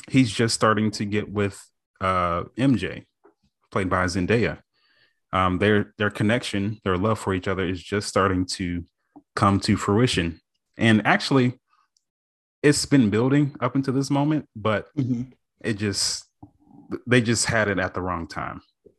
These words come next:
Speaker 1: I mean, they could have had some time earlier, but, you know, it, it
Speaker 2: Mm.
Speaker 1: got to this moment. And, um, <clears throat>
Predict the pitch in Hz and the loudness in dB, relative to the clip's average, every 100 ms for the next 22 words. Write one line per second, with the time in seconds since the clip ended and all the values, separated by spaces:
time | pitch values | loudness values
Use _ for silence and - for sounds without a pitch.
0 | - 101 85 76 107 _ - - _ - | -4 -2 0 -2 -6 _ -20 -20 _ -14
1 | _ 139 156 123 110 - 95 92 - 92 | _ 2 6 6 6 4 2 2 2 0
2 | 85 87 85 78 78 67 - 69 64 - | 0 0 0 -2 -4 -8 -8 -10 -10 -14
3 | _ _ _ _ _ - 101 104 123 98 | _ _ _ _ _ -6 0 2 4 2
4 | 92 101 85 - 76 69 - _ - - | 0 0 0 0 -2 -4 -10 _ -20 -20
5 | - - 104 104 95 92 90 90 - _ | -20 -2 2 4 4 4 2 0 -4 _
6 | _ 92 - 50 | _ 2 4 2